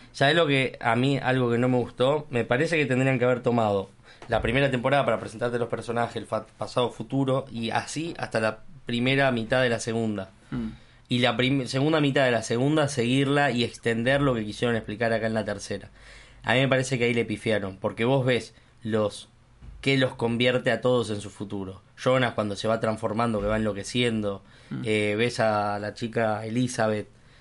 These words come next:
Speaker 1: que ves por qué se vuelve tan dura siendo una nena con un gorrito de zorro,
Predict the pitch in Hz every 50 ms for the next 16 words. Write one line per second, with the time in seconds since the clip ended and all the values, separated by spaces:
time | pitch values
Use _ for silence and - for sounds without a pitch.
0 | - - - - - - - - - - 120 110 107 113 120 113 - - - -
1 | 117 110 107 101 - 143 139 139 - 117 104 107 110 110 107 107 117 113 107 107
2 | 110 120 120 120 117 110 101 - - 117 117 113 110 107 107 107 113 117 117 110
3 | 107 101 104 104 98 - - 107 107 110 110 110 107 110 110 110 113 110 117 110
4 | 107 - - 123 123 127 127 127 127 127 127 127 123